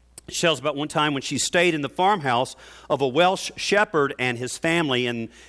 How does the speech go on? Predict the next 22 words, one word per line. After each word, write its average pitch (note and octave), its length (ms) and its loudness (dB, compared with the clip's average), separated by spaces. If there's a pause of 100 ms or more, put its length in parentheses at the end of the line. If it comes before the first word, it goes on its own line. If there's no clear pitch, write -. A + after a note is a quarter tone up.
up D#3 320 0
in D3 100 -4
the, B2 220 2
uh, G#2+ 160 2
high, E3 340 0
high F#3+ 220 0
in E3+ 80 0
the D3 40 -2
mountains C3+ 360 0
of A#2+ 60 -8
North A#2+ 300 -2
Wales. G#2 440 0
I E2+ 80 -6
think C3 200 -6
the A2+ 140 -2
area G#2+ 220 0
is G#2 80 -8
called G2 240 -6
Snowdonia, G2 680 -4
if C#2+ 120 -14
I'm E2 120 -8
not E2 180 -10